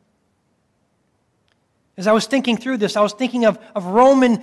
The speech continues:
military tactics of the day. You see, the entire foundation of the Roman battle tactics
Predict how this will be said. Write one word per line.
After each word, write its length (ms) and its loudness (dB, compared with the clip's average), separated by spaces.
military 560 0
tactics 520 -8
of 100 -12
the 60 -12
day. 400 -10
You 80 -20
see, 300 -8
the 80 -2
entire 380 0
foundation 720 -2
of 80 -4
the 80 -10
Roman 340 2
battle 300 0
tactics 520 -8